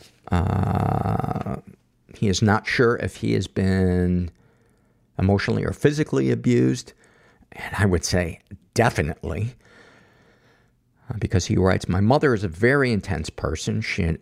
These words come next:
has always been. She has untreated and diagnosed A D H D and possibly O C D, but has been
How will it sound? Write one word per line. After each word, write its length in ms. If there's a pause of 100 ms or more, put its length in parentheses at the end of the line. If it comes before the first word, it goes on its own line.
has 200 (120)
always 340
been. 360
She 260
has 280 (160)
untreated 680
and 280 (400)
diagnosed 720
A 140
D 240
H 220
D 200
and 140
possibly 540
O 180
C 240
D, 420 (340)
but 120
has 160
been 360